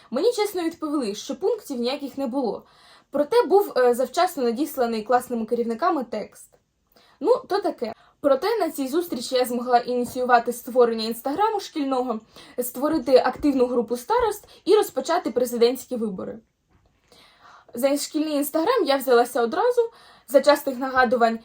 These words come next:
десь через два тижні нам все-таки вдалося зібрати більш-менш групу старост,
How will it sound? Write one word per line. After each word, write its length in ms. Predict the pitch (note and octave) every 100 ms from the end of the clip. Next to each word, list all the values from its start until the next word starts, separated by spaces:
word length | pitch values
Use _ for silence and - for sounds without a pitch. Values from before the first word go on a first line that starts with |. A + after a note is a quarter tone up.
| _
десь 280 | G#3+ C#4 -
через 200 | C#4 C4+
два 200 | G#3 C4
тижні 280 | B3+ A#3 B3
нам 180 | A#3+ A#3+
все-таки 380 | B3 C4 A#3
вдалося 560 | A#3 C4 A#3+ G3+ - G#3 - -
зібрати 520 | G#3+ A#3 A#3+ G#3+ G#3+
більш-менш 540 | G#3+ A#3 - A#3 G#3 G#3+
групу 340 | A3+ B3 A#3+
старост, 540 | - A4 C5+ A#4 -